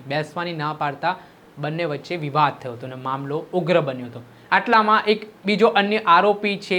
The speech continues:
જે મોહસિન ભાયાણી તરફથી આવે છે, તે જે મોહસિન હાઇટ નામનો જે શખ્સ છે તેના ઉપર બેટ લઈને તૂટી પડે છે અને આ ઘટનાનો વીડિયો સોશિયલ મીડિયા ઉપર વાયરલ થયો છે અને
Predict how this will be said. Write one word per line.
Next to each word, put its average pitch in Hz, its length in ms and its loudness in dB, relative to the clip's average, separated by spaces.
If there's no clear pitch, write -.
જે 165 140 -2
મોહસિન 160 340 -4
ભાયાણી 156 320 -2
તરફથી 156 380 -4
આવે 156 240 2
છે, 180 80 -4
તે 165 100 2
જે 165 200 4
મોહસિન 196 420 2
હાઇટ 190 240 2
નામનો 180 240 0
જે 175 60 2
શખ્સ 202 340 0
છે 196 160 0
તેના 180 160 -2
ઉપર 180 240 0
બેટ 170 260 2
લઈને 160 200 -2
તૂટી 180 340 -2
પડે 123 240 -4
છે - 100 -18
અને 160 100 -8
આ 185 180 6
ઘટનાનો 156 380 -4
વીડિયો 135 320 -8
સોશિયલ 202 320 4
મીડિયા 156 260 2
ઉપર 175 180 2
વાયરલ 165 380 6
થયો 180 120 0
છે 180 140 -8
અને 180 60 -14